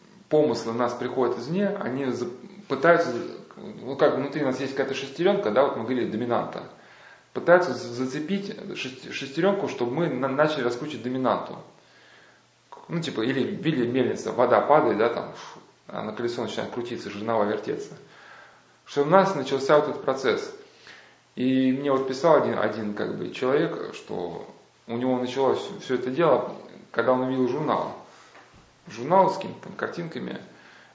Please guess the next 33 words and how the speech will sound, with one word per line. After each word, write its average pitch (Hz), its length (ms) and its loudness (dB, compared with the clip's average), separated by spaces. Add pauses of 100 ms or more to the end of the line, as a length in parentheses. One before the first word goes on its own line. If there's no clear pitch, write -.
(100)
И - 60 -14
настолько 127 460 -2
его 117 280 2
вот - 120 -4
эта - 140 -4
картина 120 340 -2
в 107 60 -4
него 113 140 -4
впечатала 135 520 -2
в - 40 -8
сознание, 104 520 -4 (880)
что, 110 360 -4
ну, 139 120 -2
если, 123 320 -2 (200)
как 190 180 -10
мы 113 100 -6
говорили, 123 380 0 (680)
я 104 200 -4
же, 104 100 -8
я 117 120 2
добавляю, 113 320 2
включился 135 460 -2
эта 117 80 -2
доминанта. 123 560 -2 (880)
И 107 120 -6
в 120 40 -8
нем 185 300 2
была 156 160 8
вот 160 100 4
эта 156 100 -2
при-, 135 180 -4
при-, 135 180 -2
приобретенная. 135 800 2